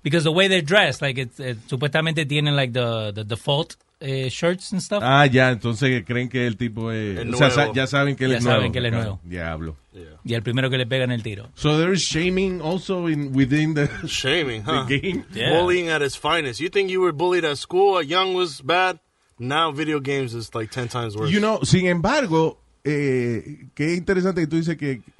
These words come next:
Speaker 2: que ahora el, el sitio pa' ofender gente son
Speaker 3: Ujú.
Speaker 2: los juegos y eso, because en la vida real nos estamos poniendo no solamente demasiado políticamente correctos, sino what I would call paranoicamente correctos.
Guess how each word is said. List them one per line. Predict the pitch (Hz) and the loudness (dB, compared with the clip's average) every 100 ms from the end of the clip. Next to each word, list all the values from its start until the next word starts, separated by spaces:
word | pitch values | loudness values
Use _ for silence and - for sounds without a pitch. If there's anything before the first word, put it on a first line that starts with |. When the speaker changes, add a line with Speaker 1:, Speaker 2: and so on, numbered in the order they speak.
| 95 | -12
Speaker 2:
que | - 110 | -4 -2
ahora | 120 135 | 0 0
el, | 120 107 | -2 -2
el | 95 101 | -4 -4
sitio | 123 139 | 0 0
pa' | 131 | 0
ofender | 117 120 117 120 | -2 -2 -2 -2
gente | 120 120 113 101 90 - 107 | -4 -8 -8 -10 -10 -14 -10
son | 107 | -4
Speaker 3:
Ujú. | 107 | -2
Speaker 2:
los | 104 | 0
juegos | 120 123 110 | 0 -2 -2
y | 120 | -4
eso, | 160 147 131 | -4 -6 -6
because | 127 143 120 - _ _ _ - | -6 -6 -6 -10 _ _ _ -8
en | 147 156 | 2 4
la | 151 | 4
vida | 156 190 233 | 4 2 2
real | 208 220 | 2 2
nos | 214 185 | 2 2
estamos | 151 180 214 | 2 -2 0
poniendo | - 180 190 196 190 180 - _ _ | 0 2 0 2 0 0 -6 _ _
no | 135 233 | -4 -2
solamente | 285 269 247 247 208 226 208 - | 2 0 2 -2 -2 -4 -4 -6
demasiado | 143 139 165 156 147 170 185 202 185 190 170 143 - _ _ _ _ _ - | -6 -4 -2 -4 -6 -4 2 2 2 2 0 -4 -8 _ _ _ _ _ -18
políticamente | - 143 165 151 165 151 165 160 156 | -2 0 0 -4 -4 -4 -4 -6 -4
correctos, | 127 123 151 139 92 73 - _ _ _ | -2 0 0 -2 -10 -12 -16 _ _ _
sino | - 135 147 147 151 | -6 -4 -2 -2 -4
what | 143 143 175 | -2 -2 -2
I | |
would | 220 208 | -2 -4
call | - 180 160 151 147 _ _ _ | -4 -2 -2 -4 -10 _ _ _
paranoicamente | 196 180 170 160 202 285 - 214 190 185 165 185 175 _ | 0 2 2 0 0 -2 0 0 0 -2 0 -2 -2 _
correctos. | 165 147 151 135 - 82 - | -4 -2 -2 -6 -10 -20 -20